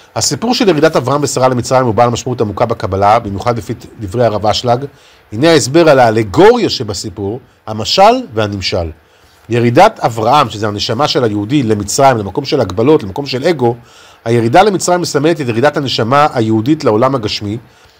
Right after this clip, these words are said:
העולם של תאוות ויצרים, איפה שיש מריבות, אגו.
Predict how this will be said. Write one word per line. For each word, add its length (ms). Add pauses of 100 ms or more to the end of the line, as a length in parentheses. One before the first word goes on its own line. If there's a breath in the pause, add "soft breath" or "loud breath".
(160 soft breath)
העולם 280
של 160
תאוות 360
ויצרים, 540
איפה 180
שיש 200
מריבות, 600
אגו. 320